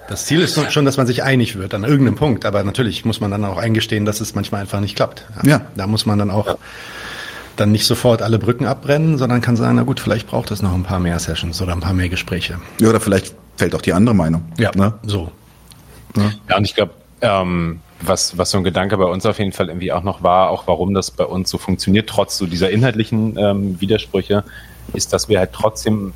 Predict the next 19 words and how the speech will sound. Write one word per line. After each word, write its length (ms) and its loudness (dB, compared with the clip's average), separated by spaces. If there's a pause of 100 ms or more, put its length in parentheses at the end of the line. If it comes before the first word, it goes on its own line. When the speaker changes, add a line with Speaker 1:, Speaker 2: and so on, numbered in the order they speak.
(100)
Speaker 3:
einfach 260 -2
entlang 320 0
so, 380 2 (160)
so 140 -4
gewisser 480 -2
Achsen 340 -4
halt 160 -4
irgendwie 380 -2
ähnlich 240 -2
denken. 440 -2 (320)
Und 120 6
das 140 4
Speaker 2:
Mhm. 60 -8
Speaker 3:
muss 180 -8
gar 160 2
nicht 180 0
unbedingt 500 2
so, 120 2
dass, 320 0